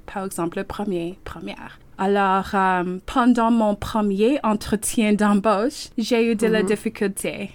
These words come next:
Speaker 1: oui, à m'exprimer avec confiance et je n'étais pas à l'aise, pas du tout. Et après ça, j'ai décidé d'aborder ce problème dans une autre façon,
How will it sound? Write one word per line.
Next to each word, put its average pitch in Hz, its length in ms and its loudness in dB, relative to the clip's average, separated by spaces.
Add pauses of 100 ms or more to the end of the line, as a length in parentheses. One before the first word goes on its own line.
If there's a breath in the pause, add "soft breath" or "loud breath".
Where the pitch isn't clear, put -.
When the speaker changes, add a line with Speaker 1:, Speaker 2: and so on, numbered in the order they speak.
(100)
Speaker 1:
oui, 190 360 -4 (120)
à 208 100 -4
m'exprimer 202 680 -2
avec 185 320 -4
confiance 196 680 -4 (100)
et 175 400 -4
je 202 140 -4
n'étais 196 320 -2
pas 208 360 -2
à 202 140 -2
l'aise, 185 320 -4
pas 220 220 -4
du 202 160 -8
tout. 180 400 -6
Et 220 100 2
après 254 360 0
ça, 240 200 0
j'ai 214 160 2
décidé 220 480 2
d'aborder 202 560 0
ce - 160 -8
problème 208 520 -2
dans 220 120 0
une 214 240 -4
autre 202 160 -10
façon, 196 560 -6